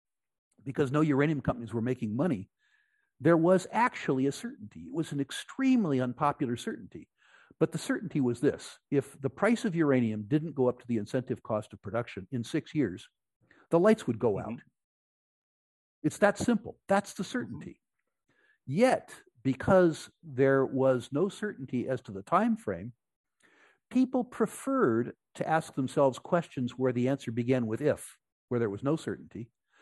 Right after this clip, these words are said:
Speaker 1: than asking themselves a question where the answer began with when,
Speaker 2: Mm-hmm.
Speaker 1: when there was no time certainty. I mean, this is ironic behavior. The very, very, very few subjects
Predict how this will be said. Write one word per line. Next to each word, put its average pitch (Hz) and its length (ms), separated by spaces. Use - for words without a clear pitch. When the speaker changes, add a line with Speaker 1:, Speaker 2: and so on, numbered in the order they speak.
Speaker 1:
than 139 120
asking 170 360
themselves 127 420
a 135 40
question 127 420
where 120 100
the 127 120
answer 135 220
began 120 260
with 110 160
when, 120 320
Speaker 2:
Mm-hmm. 104 240
Speaker 1:
when 117 140
there 117 140
was 107 180
no 117 100
time 123 320
certainty. - 500
I 131 80
mean, 131 140
this 233 180
is 123 200
ironic 131 680
behavior. 117 540
The 143 200
very, 202 500
very, 160 440
very 123 540
few 160 360
subjects 120 460